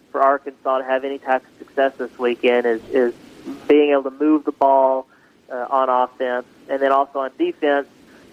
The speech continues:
uh, they, they are getting some guys back in the secondary this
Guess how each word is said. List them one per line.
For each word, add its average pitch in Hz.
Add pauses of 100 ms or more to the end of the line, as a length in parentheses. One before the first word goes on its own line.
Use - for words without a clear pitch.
uh, 123
they, 131
they 131
are 147
getting 156
some 147
guys 143
back 135
in 139
the 131
secondary 139
this 139